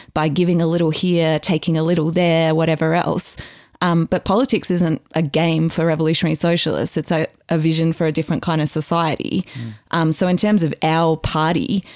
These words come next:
Speaker 1: making compromises that actually sacrifice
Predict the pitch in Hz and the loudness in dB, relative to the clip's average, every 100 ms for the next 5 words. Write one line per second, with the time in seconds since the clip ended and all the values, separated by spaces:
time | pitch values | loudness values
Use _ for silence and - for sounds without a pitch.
0 | - _ - 170 165 175 160 151 175 - | -20 _ -2 -2 0 0 0 0 0 0
1 | 170 160 147 139 143 156 - 151 - - | 0 2 0 0 -2 -2 -2 -2 -2 -2
2 | 175 160 151 151 _ _ _ _ _ _ | 0 0 0 -4 _ _ _ _ _ _
3 | - 170 - 156 165 151 - | -4 -4 -4 -2 -2 -2 -8